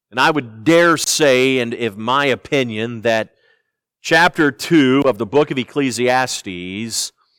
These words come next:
describes our current culture of society. It describes it to, I, I think, a, to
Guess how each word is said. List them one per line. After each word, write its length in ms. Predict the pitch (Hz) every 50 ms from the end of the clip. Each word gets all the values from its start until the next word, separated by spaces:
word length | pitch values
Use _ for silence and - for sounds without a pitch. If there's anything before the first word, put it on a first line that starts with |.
| _ _ _ _ _ _ _ _ _ _ _ _ _ _ _ _ _ _ _ 110 101
describes 1160 | - 123 120 110 - - - - 135 135 147 156 160 165 165 165 160 156 151 139 123 110 - -
our 440 | - 117 131 143 147 143 135 117 110
current 520 | - - 143 143 139 131 117 110 - -
culture 560 | - - - 127 120 101 - - - 85 _ _ _ _ _ _ _ _ _ _ _ _ _ _ _ _
of 200 | - 107 107 -
society. 760 | - - 107 98 - - 101 92 85 71 - _ - - _ _ _ _ _ _ _ _ _ _ _ _ _ _ _ _ _ _ _ _ _ _ _ _ _ _ _ _ _ _ _ _ _ _ _
It 100 | 117 101
describes 640 | 113 107 - - 143 139 123 131 147 151 123 - -
it 160 | 101 92 _ -
to, 460 | - 110 101 95 95 90 85 85 - -
I, 380 | - 101 110 123 98 98 110 123
I 20 |
think, 300 | - - 104 95 85 -
a, 100 | 80 80 _ _ _ _ _ _ _ _
to 180 | _ - 90 82